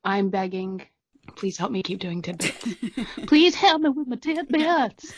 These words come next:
Speaker 2: <laughs> Wanna keep doing tidbits. Ah, bibbidi bob bow.
Speaker 1: Like to hear about South Mounts.
Speaker 2: Mm-hmm. You do. You, you're so gross.
Speaker 1: I do. It's true.
Speaker 2: Yes, if you guys can do that, that would be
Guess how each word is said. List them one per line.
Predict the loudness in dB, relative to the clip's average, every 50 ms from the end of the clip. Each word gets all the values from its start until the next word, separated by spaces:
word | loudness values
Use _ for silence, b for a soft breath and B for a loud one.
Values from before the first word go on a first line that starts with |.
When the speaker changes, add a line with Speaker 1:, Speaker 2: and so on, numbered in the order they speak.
| -20 -20
Speaker 2:
<laughs> | -20 _
Wanna | -10 -8 -6 -6 -6 -4
keep | -4 -4 -4 -2 -2 -2
doing | -2 0 0 2 2 2 2
tidbits. | 2 0 -2 -2 -2 -2 -2 0 2 2 2 2 2 2 2 2 2 4 4 4 4 2 0 -8 -12 -12 -10
Ah, | B B B B B B B B _ _ _ _ _ _ -16
bibbidi | -12 -10 -8 -6 -6 -6 -4
bob | -4 -2 -2 -2 -4 -4
bow. | -4 -6 -4 -4 -4 -2 -2
Speaker 1:
Like | 0 0 -2 -2 -6 -8 -12 -10
to | -10 -8
hear | -6 -4 -4 -2 -2
about | -2 -2 -2 -4 -4 -6
South | -8 -8 -8 -8 -6 -6 -6 -8 -8
Mounts. | -8 -6 -4 -2 -2 -2 -2 -2 -2 -4 -4 -6
Speaker 2:
Mm-hmm. | -8 -10 -10 -12 -14 -16 _ _ _ _ _ _ _ _ _ _ _ _ _ _ _ -20 -20
You | -18 -18 -16
do. | -16 -14 -14
You, | -14 -14 -14 -14 -16 -18 -18 _
you're | -18 -16 -16
so | -16 -18 -18
gross. | -20 -20 -20 -20 -20 -20 -20 -20 -20 -20 -20 _ _ _ _ _ _ _ _ _ _ _ _ _ -14
Speaker 1:
I | -12 -12 -12
do. | -12 -12 -12 -10 -10 -12 -14 _ _ _ _ -12
It's | -10 -10 -10 -12
true. | -14 -14 -14 -14 -14 -14 _ _ _ _ _ _ _ _ _ _ _ _ _ -16 -10
Speaker 2:
Yes, | -8 -8 -8 -8 -10 -14 -14
if | -14 -12 -12 -10
you | -8
guys | -8 -8 -8 -10
can | -10 -12 -12
do | -10 -12
that, | -12 -14 -16 -16 _ _ _ _
that | -14 -12
would | -12 -12 -10
be | -12 -14 -14 -16 _